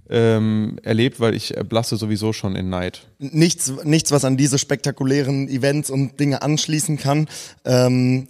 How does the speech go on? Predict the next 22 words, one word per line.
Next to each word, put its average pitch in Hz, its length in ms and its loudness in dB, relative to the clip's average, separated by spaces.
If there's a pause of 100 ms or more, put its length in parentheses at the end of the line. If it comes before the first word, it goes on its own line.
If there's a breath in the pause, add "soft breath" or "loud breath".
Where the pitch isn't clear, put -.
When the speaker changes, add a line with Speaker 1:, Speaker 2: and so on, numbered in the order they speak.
Speaker 2:
deswegen, 123 400 0
da 127 60 4
bin 127 160 0
ich 127 160 0
eigentlich 135 380 2
ziemlich 131 380 0
durch 156 420 4
und 127 380 -2
würde 151 200 4
dir 135 140 2
gerne 135 240 0
das 135 180 -2
Geschenk 185 540 -2
dieser 120 280 -2
Woche 120 220 -2
überreichen. 113 800 0
Speaker 1:
Oh. - 40 -20 (200 loud breath)
Speaker 2:
Bevor 151 300 0
wir 147 80 4
dazu 127 400 2
aber 110 160 -4
kommen, 120 300 -4